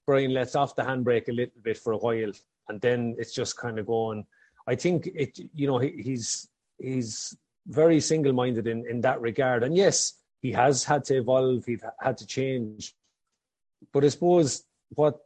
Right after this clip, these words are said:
what's there obvious is that when the pressure comes on and when a match is maybe in the melting pot or slipping away, you know, we tend to be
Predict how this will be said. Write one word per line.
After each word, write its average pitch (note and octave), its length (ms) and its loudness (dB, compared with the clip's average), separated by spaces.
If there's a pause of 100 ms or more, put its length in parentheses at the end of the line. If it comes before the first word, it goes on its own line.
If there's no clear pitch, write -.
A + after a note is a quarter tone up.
what's C#3 240 2
there F3 300 4
obvious C#3 400 4
is A2+ 120 -8
that A#2+ 180 0 (140)
when D#3+ 220 2
the D#3+ 80 2
pressure C#3+ 360 0
comes G#2+ 320 -8
on A#2 380 -2 (460)
and A2 220 -6
when B2 480 -2 (400)
a A#2 40 -8
match B2 300 -4
is G2+ 120 -8
maybe A#2 340 -2
in G#2+ 60 -4
the G#2 60 -6
melting A2+ 340 -4
pot A2 180 -2
or G2+ 80 -10
slipping A#2+ 340 -8
away, A2+ 480 -4 (800)
you C3+ 100 -4
know, A#2 380 -2
we B2+ 180 -4 (120)
tend D3 360 -4
to - 80 -16
be A#2+ 520 0